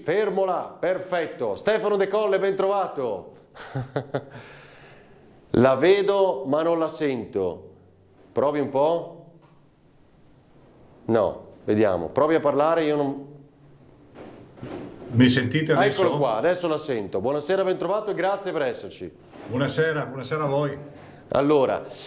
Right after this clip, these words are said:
Speaker 1: eh, ha avuto modo di seguire l'intervista con, con la Richetti? Abbiamo presentato un altro candidato sindaco.
Speaker 2: Sì, sì, l'ultima parte l'ho sentita,
Speaker 1: Eh.
Speaker 2: quella, soprattutto quella sul Carso.
Speaker 1: Ecco, De Colle però non si è candidata a Muggia, insomma, questo è importante, no? Perché là c'è affo-,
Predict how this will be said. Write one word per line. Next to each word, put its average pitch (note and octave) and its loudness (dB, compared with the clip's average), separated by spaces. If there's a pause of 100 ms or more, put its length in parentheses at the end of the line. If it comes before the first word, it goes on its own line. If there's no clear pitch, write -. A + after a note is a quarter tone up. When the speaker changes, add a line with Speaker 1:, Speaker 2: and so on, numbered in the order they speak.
(120)
Speaker 1:
eh, C3 4
ha B2 -2
avuto F#3+ 0
modo B3 2
di A#3+ -4
seguire F#3+ 0
l'intervista D3 -2
con, C3 0
con C3 -2
la C3 0
Richetti? B2+ -4
Abbiamo A#2 0
presentato D3 -4
un C#3 -2
altro C#3+ -4
candidato C3 -2
sindaco. F#2 -4
Speaker 2:
Sì, - -8
sì, D3 -4
l'ultima D#3+ -2
parte C#3+ -2
l'ho A2+ -6
sentita, G#2+ -2
Speaker 1:
Eh. - 2
Speaker 2:
quella, C3+ 0
soprattutto C#3 -2
quella C#3+ 2
sul C3 -4
Carso. G#2+ -4
Speaker 1:
Ecco, C#3+ 0
De A2+ 0
Colle C3+ 0
però C3 0
non C#3 0
si C3 -4
è - 0
candidata A#2+ -2
a A2 -2
Muggia, A#2 -2
insomma, F#2+ -2
questo G#2 -2
è A2 2
importante, G2 0
no? F#2+ 0
Perché G2 2
là A2+ 0
c'è F3 2
affo-, D3 -2